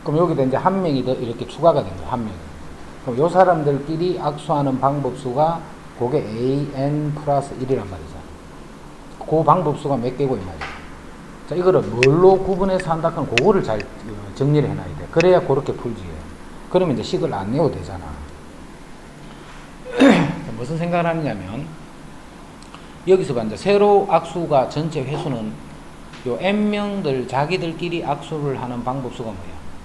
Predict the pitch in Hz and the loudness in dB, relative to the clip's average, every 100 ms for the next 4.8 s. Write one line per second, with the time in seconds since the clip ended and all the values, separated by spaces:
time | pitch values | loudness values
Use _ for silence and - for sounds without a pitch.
0 | - - - - - - 139 160 104 110 | -14 -12 -12 -14 -10 -4 0 0 -2 -2
1 | 139 120 90 85 - - 92 98 104 82 | 0 -2 -6 -10 -10 -10 -8 -10 -10 -10
2 | 78 - - - - - 370 370 - - | -12 -14 -14 -14 -14 -12 -10 -12 -14 -14
3 | - - - - - - - 147 175 156 | -14 -14 -14 -14 -14 -10 -6 -2 0 0
4 | 117 110 123 170 170 139 123 113 | -2 -2 2 2 0 -2 -2 -4